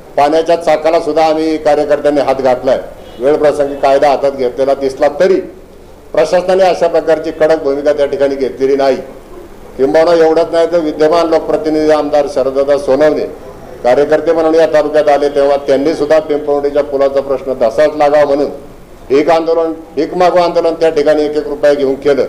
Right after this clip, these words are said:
परंतु बेनके साहेब त्या काळामध्ये लोकप्रतिनिधी होते. बेनके साहेबांनी हे तरुण सहकारी जरी आंदोलन करीत असतील तर त्यांना सहकार्याची भूमिका ठेवा,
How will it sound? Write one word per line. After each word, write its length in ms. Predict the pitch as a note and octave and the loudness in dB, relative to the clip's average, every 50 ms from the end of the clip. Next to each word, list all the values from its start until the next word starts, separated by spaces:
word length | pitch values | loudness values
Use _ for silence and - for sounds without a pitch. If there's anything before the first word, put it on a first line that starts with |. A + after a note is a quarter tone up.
| - - - - - - - - - | -6 -10 -16 -18 -20 -20 -16 -8 -4
परंतु 220 | B2 B2+ C3 C3+ C#3 | -2 -2 -2 -2 -2
बेनके 340 | B2+ C3 C3+ C3+ C3+ D#3 | 0 0 0 0 0 0
साहेब 200 | D3 C#3+ D3 D3 | 2 2 2 2
त्या 160 | D3 - C#3+ C#3 | 2 0 -2 0
काळामध्ये 500 | C#3+ C3+ C3+ C#3 C3+ C#3 C3+ C3 C3 B2 | 2 2 2 2 2 2 0 0 0 -2
लोकप्रतिनिधी 600 | C3+ B2+ - C3 C3 B2+ B2+ C3 C3 C3 B2+ B2 | -2 -4 -4 -4 -4 -2 -2 -2 -2 -2 -2 -2
होते. 580 | A#2 A#2 A#2 - C#3 C3 - - - - - - - - - - - - - - - - - - - - - - - - - - - | -2 -2 0 0 0 0 -2 -4 -10 -14 -18 -18 -20 -20 -20 -20 -20 -20 -20 -20 -20 -20 -20 -20 -20 -20 -20 -20 -20 -20 -16 -8 -4
बेनके 340 | A3+ C4 C4+ - E3+ F3 F#3 | -2 -2 -2 0 0 2 2
साहेबांनी 440 | - E3 E3+ E3+ E3 F3 F3 F3+ | 4 4 2 4 2 2 0 0
हे 100 | F3 F3+ | 0 0
तरुण 340 | F3+ F3+ - D#3 E3 F3 F#3+ | 0 0 0 0 0 0 -2
सहकारी 400 | F3+ E3 F3 F3 E3 E3+ E3 E3+ | 0 2 2 2 2 2 0 2
जरी 180 | E3 E3 E3 E3+ | 2 0 2 2
आंदोलन 340 | E3 D#3+ D#3 D#3 D#3+ D#3+ D3+ | 2 2 0 0 -2 -4 -4
करीत 280 | D3 D3+ D3 D3 D#3 | -4 -4 -2 0 0
असतील 320 | D#3+ D3+ - - D3+ D3 D3+ | 0 0 0 -2 -8 -8 -6
तर 40 | |
त्यांना 240 | D3+ D3+ D3 D3+ D3 | -6 -4 -2 -2 -4
सहकार्याची 580 | C#3+ - C#3 C3+ C3 C3+ D3 D#3 D#3 D#3+ D#3+ E3 | -2 0 0 2 2 2 2 2 2 0 -2 -2
भूमिका 400 | C#3+ C#3+ C#3+ D3 D3 D3 D3+ D3 | -2 -2 -2 0 0 0 0 0
ठेवा, 400 | D3+ - C3+ C3+ D3 D3 B2+ | 0 0 2 2 2 2 0